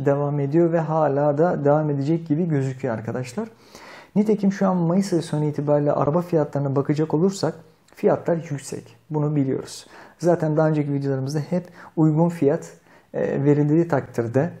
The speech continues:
güzel araba olduğu takdirde, e, alınması gerektiğini zaten, e, bahsetmiştik arkadaşlar. Çünkü piyasa fiyatı yüksek. Ona göre fiyat teklifi yaparak gerçekten ihtiyacınız varsa, çünkü artık Belediye otobüslerine binmeniz saatler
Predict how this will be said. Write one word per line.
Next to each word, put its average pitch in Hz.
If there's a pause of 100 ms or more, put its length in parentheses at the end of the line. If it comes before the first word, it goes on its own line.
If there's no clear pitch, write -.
(180)
güzel 151
araba 139
olduğu 147
takdirde, 135 (220)
e, -
alınması 151
gerektiğini 147
zaten, 151 (100)
e, 139
bahsetmiştik -
arkadaşlar. -
Çünkü 160
piyasa 131
fiyatı 143
yüksek. 156 (380)
Ona 170
göre 139
fiyat 151
teklifi 143
yaparak 143
gerçekten -
ihtiyacınız 143
varsa, 151
çünkü 160
artık 151 (520)
Belediye 147
otobüslerine 160
binmeniz 160
saatler 143